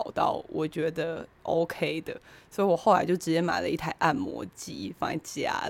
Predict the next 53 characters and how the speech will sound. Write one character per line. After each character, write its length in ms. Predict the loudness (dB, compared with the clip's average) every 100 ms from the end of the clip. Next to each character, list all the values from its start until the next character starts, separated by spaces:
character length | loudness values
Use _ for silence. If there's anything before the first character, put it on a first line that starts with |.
| -6
里， 180 | -8 -12 -20 -20 -20 _ _
对， 320 | -4 -4 -4 -10 -20 -20 0
不 60 |
然 240 | 0 2 -4
肩 260 | -2 0 2
膀 180 | 0 -2
可 180 | -8 -12
能 40 | -8
会 160 | -6
坏 420 | -6 -2 0 0 -2 -12 -6
掉， 200 | -4 -4
非 140 | -2
常 220 | -2 -2
之 240 | -6 -6 -6 -8
痛。 280 | -10 2 2 2 -18 -18 6 8 10 10 10 10 6
<laughs> 840 | 6 8 8 8 0 -16 -16 -2
我 100 | 0
以 40 |
前 260 | 2 0 -2 -6 -20 -20 -6 0
刚 160 | 2
毕 160 | 4 6
业 120 | 6
的 60 | 6
时 100 | 4
候 40 |
都 80 | 6
没 140 | 6
办 140 | 6 4
法 160 | 0
理 80 | -6
解 160 | -4 0
为 100 | 0
什 80 | 2
么 80 |
大 120 | 2 4
家 80 |
要 80 | 2
去 160 | 0 -4 2
按 180 | 2
摩， 280 | 0 -4 0
为 100 | 2
什 80 | 4
么 60 | 4
按 140 | 4
摩 200 | 4 2
店 120 | 2
又 60 | 2
可 80 | 2
以 60 |
开 260 | -2 -4 -4 -2
这 160 | -4 -2
么 60 | -6 -12 -10
多。 240 | -8